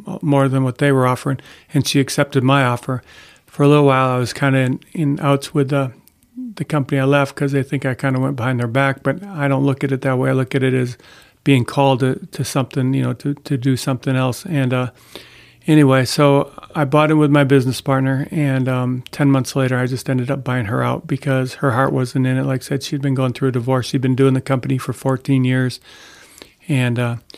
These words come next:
I gotta be honest with you, when, when we first split up, it was a little bit sour. There was a little bit of tension there, but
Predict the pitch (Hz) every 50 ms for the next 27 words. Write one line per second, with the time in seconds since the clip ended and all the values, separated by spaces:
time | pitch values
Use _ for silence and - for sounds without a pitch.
0 | - _ _ _ _ _ _ _ _ _ - 151 139 123 143 143 143 143 - -
1 | 143 131 135 127 139 131 135 127 - - - - - - 170 151 147 143 123 -
2 | - 147 139 - - - 143 135 135 135 - - 143 139 139 131 139 135 135 139
3 | 143 139 139 127 143 139 - - - - 143 135 135 131 135 135 135 131 - 143
4 | 139 135 131 - 147 143 135 135 127 127 139 131 131 127 - 139 131 123 - 139
5 | 131 127 131 139 131 131 - 143 139